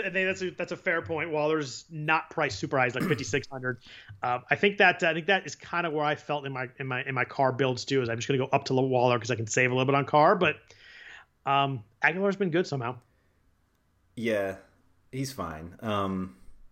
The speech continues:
Speaker 1: How many times can we let ourselves get burned by Nelson Agholor, though? Right?
Speaker 2: I mean, I, well, me never again. Like, he'll burn me because I don't have him, and I don't think it's gonna, like, he's gonna be popular enough where it really hurts me that much in cash games. The one guy that
Speaker 1: That's true.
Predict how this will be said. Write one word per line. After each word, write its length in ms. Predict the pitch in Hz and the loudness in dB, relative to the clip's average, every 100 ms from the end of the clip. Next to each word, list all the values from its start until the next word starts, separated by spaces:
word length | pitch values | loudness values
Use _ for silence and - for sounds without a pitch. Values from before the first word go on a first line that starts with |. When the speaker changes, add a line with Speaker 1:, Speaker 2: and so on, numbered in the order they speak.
| _ | _
Speaker 1:
How 180 | - 175 | 0 2
many 160 | 165 | 2
times 280 | - 156 143 | 2 -2 -2
can 80 | 139 | -6
we 80 | 139 | -4
let 80 | 135 | -4
ourselves 260 | 135 135 | -4 -4
get 160 | 139 117 | -4 -4
burned 220 | 131 127 | -4 -4
by 80 | 120 | -6
Nelson 260 | 120 117 123 | -8 -8 -8
Agholor, 280 | 113 104 104 | -8 -8 -12
though? 100 | 101 | -10
Right? 220 | 107 120 - _ _ - | -6 -8 -8 _ _ -6
Speaker 2:
I 80 | 131 | 2
mean, 280 | 127 117 110 | 2 2 -2
I, 100 | 120 - _ _ _ _ _ _ _ _ - | -10 -12 _ _ _ _ _ _ _ _ -2
well, 200 | 117 95 | 2 2
me 220 | 107 110 | 2 2
never 320 | 101 101 90 | 2 -2 -2
again. 260 | 87 92 95 | -4 -4 -2
Like, 240 | 92 85 | -2 -2
he'll 300 | - - 113 | -8 -2 0
burn 200 | 98 110 | 2 2
me 160 | 98 90 | 2 -2
because 400 | 92 78 92 - | -4 -6 -8 -6
I 100 | 85 | -6
don't 240 | 82 98 | -4 -4
have 200 | 95 107 | -4 -4
him, 180 | 110 113 | -4 -6
and 100 | 90 | -6
I 60 | 92 | -6
don't 140 | 90 | -6
think 200 | 92 82 | -6 -8
it's 140 | 85 - | -10 -10
gonna, 160 | 87 | -8
like, 280 | 80 78 - | -8 -10 -14
he's 160 | - 90 | -10 -10
gonna 140 | 90 | -8
be 300 | 80 80 78 - _ _ - _ - | -10 -10 -12 -18 _ _ -20 _ -8
popular 340 | 101 92 87 | -6 -4 -6
enough 280 | 80 80 - | -4 -8 -8
where 100 | 80 | -10
it 60 | 80 | -6
really 200 | 85 80 | -6 -6
hurts 220 | 87 - | -8 -12
me 80 | 82 | -14
that 160 | 78 | -12
much 300 | 82 80 - - | -12 -14 -14 -16
in 200 | 101 90 82 | -12 -12 -10
cash 260 | 87 82 | -10 -8
games. 240 | 98 87 - | -8 -10 -10
The 60 | |
one 220 | 101 123 156 | -6 -4 -2
guy 180 | 127 | -2
that 280 | 110 98 - _ _ | 0 0 -2 _ _
Speaker 1:
That's 160 | - - | -8 -8
true. 140 | 120 | -8